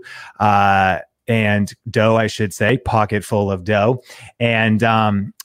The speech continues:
people could get that. We'll put that in the show notes as well. You could tell us a little bit about that. But I'm curious, what books do you recommend for creatives and entrepreneurs that would help them specifically with online marketing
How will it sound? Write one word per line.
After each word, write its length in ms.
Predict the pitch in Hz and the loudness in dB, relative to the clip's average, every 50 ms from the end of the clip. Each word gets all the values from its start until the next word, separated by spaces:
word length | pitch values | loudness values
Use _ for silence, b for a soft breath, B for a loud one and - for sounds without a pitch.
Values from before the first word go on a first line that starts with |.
| _ _ - | _ _ -2
people 200 | 151 151 135 131 | -2 0 0 0
could 120 | - 123 | -2 -2
get 140 | 113 127 107 | -4 -4 -2
that. 240 | - 135 120 120 104 | 0 0 0 2 0
We'll 80 | 110 110 | -2 -2
put 160 | - 123 - | -4 -2 0
that 140 | 117 107 107 | 0 0 0
in 60 | 104 | 0
the 60 | 101 | -2
show 200 | - - 120 113 | 0 0 2 2
notes 260 | 110 110 107 - - | 4 2 2 0 -4
as 140 | 107 - - | -10 -2 0
well. 200 | 113 110 107 104 | 2 4 4 2
You 80 | 104 98 | 0 -2
could 120 | 110 - | -4 -2
tell 160 | - 113 107 | -2 0 0
us 120 | 101 - - | 0 -2 -2
a 60 | - | -2
little 140 | 107 101 90 | -2 0 0
bit 100 | 101 101 | -2 0
about 240 | 104 107 110 - | 2 2 0 2
that. 220 | - 107 98 92 - | 2 0 0 2 2
But 80 | 120 | 0
I'm 120 | 120 151 180 | 2 2 0
curious, 380 | - - 139 113 107 107 - - | 0 2 2 2 2 -2 -4 -8
what 440 | - - 123 117 131 165 170 - 123 | -12 -10 -2 2 4 2 2 2 2
books 260 | 156 165 156 - - | 2 2 2 0 -6
do 120 | - 127 123 | -6 -2 0
you 100 | 123 123 | 2 2
recommend 720 | 120 117 110 - 120 107 107 110 110 107 107 107 101 - - - | 2 0 0 0 -2 0 0 2 2 2 0 0 -2 -2 -8 -14
for 540 | - - - 123 110 110 107 104 101 - - | -18 -6 0 2 4 4 4 4 2 0 -4
creatives 420 | - - 110 107 107 107 98 98 | -2 0 2 4 4 2 0 0
and 80 | 104 101 | 0 0
entrepreneurs 840 | 98 101 98 - - - - 98 98 98 95 92 92 90 - - B B B B B B B | 2 0 0 -4 -8 -6 -4 -2 0 0 0 0 0 -2 -4 -10 B B B B B B B
that 120 | 107 104 | 0 2
would 120 | 104 104 - | 2 0 0
help 500 | - - - - 165 196 214 196 - - | -2 -6 -2 2 2 2 2 0 -2 -2
them 260 | 160 151 127 123 120 | 0 2 2 2 0
specifically 760 | - - - - 117 - - - 254 - 226 214 - 180 170 | -2 -4 -6 -6 -6 -6 -2 -4 -2 0 0 -2 0 0 2
with 160 | 156 139 - - | 2 0 -2 0
online 380 | 113 120 123 127 127 117 113 110 | 0 2 2 2 2 2 4 4
marketing 720 | 104 104 107 110 - - 110 104 107 107 107 107 101 | 4 4 2 2 0 0 0 2 2 2 2 2 0